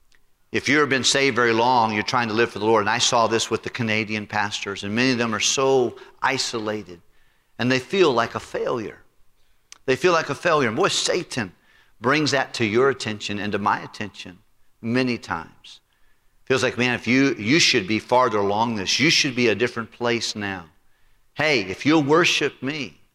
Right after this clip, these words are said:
I'll give this to you." You know, many people forfeit the blessings of God because of a desire that's unfulfilled. They'll chase things, and Satan loves to play upon our failures, upon our,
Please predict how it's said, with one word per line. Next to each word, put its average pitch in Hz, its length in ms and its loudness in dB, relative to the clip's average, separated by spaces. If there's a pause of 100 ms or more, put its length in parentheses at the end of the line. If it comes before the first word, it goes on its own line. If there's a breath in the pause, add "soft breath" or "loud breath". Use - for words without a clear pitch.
(500)
I'll 107 240 0
give 110 220 0
this 101 180 -4
to 107 140 -8
you." 98 380 -6 (380)
You 127 60 -2
know, 117 100 2
many 117 360 0
people 110 640 -4 (1080 soft breath)
forfeit 151 560 0
the 101 100 -4
blessings 123 560 -2
of 127 140 -6
God 104 520 -6
because 113 840 0
of 101 160 -2
a 101 60 -2
desire 98 600 0
that's 92 220 -6
unfulfilled. 95 720 -12 (800)
They'll 131 140 2
chase - 420 -2
things, 98 320 -10
and 107 100 -6
Satan 165 580 -2 (240 soft breath)
loves 120 360 0
to - 100 -12
play 104 360 -2
upon 104 340 -4
our 98 140 -4
failures, 117 720 -4 (260)
upon 113 340 0
our, 104 240 0